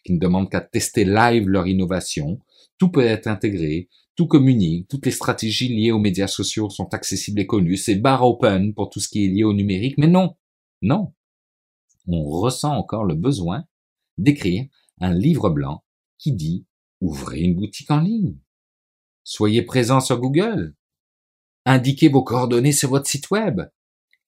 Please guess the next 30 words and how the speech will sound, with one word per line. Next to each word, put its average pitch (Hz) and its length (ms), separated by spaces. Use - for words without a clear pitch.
Ayez 147 480
un 139 100
site - 420
web. 160 420
Misère, 113 560
c'est - 160
pas 123 160
vrai. 139 480
En 95 120
deux 139 160
mille 135 260
vingt, 127 360
on 107 140
dit 135 160
encore, « 160 500
Hey, 135 320
ayez 113 420
un 110 100
site - 340
web. » 147 340
Il 95 100
y 123 80
a 185 320
dans 107 300
ce 160 200
petit 139 360
livre 104 300
blanc, 127 360
en 151 140
revanche, - 720